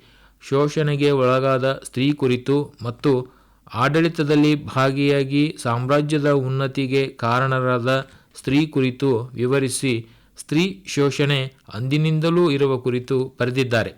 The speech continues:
ಸಾಮ್ರಾಜ್ಯದ ಉನ್ನತಿಗಾಗಿ ದಾನ ಧರ್ಮಗಳು, ಅದ್ಭುತ ಶಿಲ್ಪ ಕಲೆಗಳಿಂದ ಕೂಡಿದ ದೇಗುಲಗಳ ನಿರ್ಮಾಣ ಕಾರ್ಯಗಳಲ್ಲಿಯೂ ಕೈಜೋಡಿಸಿರುವ ಕುರಿತು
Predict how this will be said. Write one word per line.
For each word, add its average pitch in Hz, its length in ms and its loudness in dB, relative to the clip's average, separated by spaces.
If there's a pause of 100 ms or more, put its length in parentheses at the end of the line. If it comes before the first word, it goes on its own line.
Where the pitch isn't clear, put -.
(300)
ಸಾಮ್ರಾಜ್ಯದ 160 800 2
ಉನ್ನತಿಗಾಗಿ 143 800 0 (440)
ದಾನ 143 340 2
ಧರ್ಮಗಳು, 135 640 0 (260)
ಅದ್ಭುತ 135 400 -2 (240)
ಶಿಲ್ಪ 147 380 -4 (100)
ಕಲೆಗಳಿಂದ 135 680 -2
ಕೂಡಿದ 123 400 -4 (380)
ದೇಗುಲಗಳ 139 560 0 (120)
ನಿರ್ಮಾಣ 131 540 -2
ಕಾರ್ಯಗಳಲ್ಲಿಯೂ 123 960 -2 (440)
ಕೈಜೋಡಿಸಿರುವ 131 880 0
ಕುರಿತು 120 380 -4